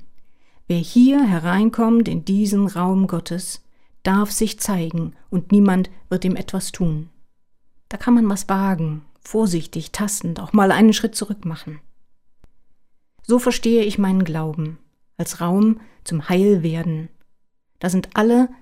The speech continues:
geschützt in Gottes Hand. Und eines Tages werden auch die Täter reden, sich nicht wegdrücken,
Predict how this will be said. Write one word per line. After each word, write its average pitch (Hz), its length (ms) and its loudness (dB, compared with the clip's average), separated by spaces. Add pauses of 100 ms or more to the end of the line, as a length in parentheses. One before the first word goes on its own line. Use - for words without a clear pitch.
(140)
geschützt - 560 -6
in 175 120 -2
Gottes 175 400 -6
Hand. 156 320 -10 (1400)
Und - 240 -4
eines 226 360 4
Tages 180 520 -2
werden 185 240 2
auch - 160 4
die 190 160 6
Täter 208 400 -4
reden, 165 400 -8 (880)
sich - 240 -2
nicht 208 200 2
wegdrücken, 160 720 -4